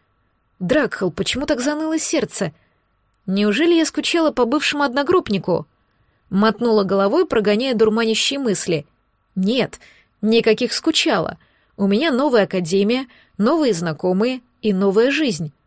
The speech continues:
Дориану здесь не место». Жарх. Но почему он здесь? Что заставило дракона прилететь в академию имени Авелина Пятого? Не ради меня же в самом деле.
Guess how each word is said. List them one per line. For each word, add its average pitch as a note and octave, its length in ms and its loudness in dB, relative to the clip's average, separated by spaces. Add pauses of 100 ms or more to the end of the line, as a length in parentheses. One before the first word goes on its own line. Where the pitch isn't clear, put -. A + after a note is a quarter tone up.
(220)
Дориану G3 640 2
здесь F#3 340 0
не C#4 100 -2
место». A3+ 480 -2 (880)
Жарх. F#3 600 -2 (560)
Но G#3+ 200 0
почему D#4+ 320 0
он A#3 100 0
здесь? F3+ 460 -2 (420)
Что - 260 0
заставило A#3+ 540 2
дракона A3 480 0
прилететь A3+ 500 2
в G3+ 60 2
академию A3+ 560 2
имени B3+ 340 -2
Авелина A3+ 400 2
Пятого? F3+ 460 -2 (460)
Не G#3 160 2
ради G#3 240 4
меня F#3+ 260 0
же C4+ 100 -2
в D#3 60 -10
самом G#3+ 300 0
деле. F3+ 340 0